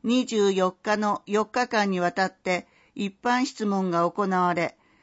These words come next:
三十人の議員が本市の抱える諸課題について市の考えをただしました。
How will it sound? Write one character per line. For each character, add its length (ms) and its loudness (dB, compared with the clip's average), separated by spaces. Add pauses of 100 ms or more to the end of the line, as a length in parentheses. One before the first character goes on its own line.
(160)
三 360 -2
十 220 0
人 280 0
の 160 0
議 120 -4
員 320 0
が 240 -4 (160)
本 260 0
市 160 -8
の 140 -2
抱 380 0
え 60 0
る 240 0
諸 180 -2
課 180 0
題 200 2
に 120 -4
つ 140 -4
い 120 -2
て 300 -4 (200)
市 200 0
の 160 0
考 340 0
え 160 4
を 140 2
た 160 -2
だ 140 0
し 120 -8
ま 120 0
し 120 -10
た。 220 -4